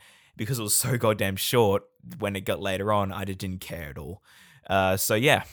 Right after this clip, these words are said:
that's my thoughts on Spider-Man Far From Home. No spoilers. Now, I'm gonna get into spoilers. Guys, thank you for listening. If you wanna cut off now, you can do,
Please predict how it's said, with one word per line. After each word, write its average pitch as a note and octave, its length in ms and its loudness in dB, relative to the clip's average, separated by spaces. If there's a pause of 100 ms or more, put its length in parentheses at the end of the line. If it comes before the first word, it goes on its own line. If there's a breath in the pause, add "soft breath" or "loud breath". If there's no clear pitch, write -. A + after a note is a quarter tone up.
(140)
that's A#2 260 0
my A2+ 140 6
thoughts A2+ 320 0
on G2+ 80 -4
Spider-Man G#2+ 400 2
Far G#2 180 4
From G#2 180 -6
Home. A2 380 2 (120)
No A2 260 0
spoilers. D#3 720 2 (720 soft breath)
Now, B2 540 4
I'm A2+ 100 2
gonna A2 120 2
get G#2+ 120 4
into F#2+ 160 -2
spoilers. F2 680 -2 (760)
Guys, A#2+ 580 2
thank B2 180 2
you - 40 -12
for G#2+ 60 -4
listening. C3+ 500 2
If G#2 160 -4
you G2+ 80 -2
wanna G2+ 220 0
cut G#2+ 160 0
off G2+ 160 2
now, C#3+ 400 4
you A#2+ 100 0
can G2 300 -4
do, C#3 320 2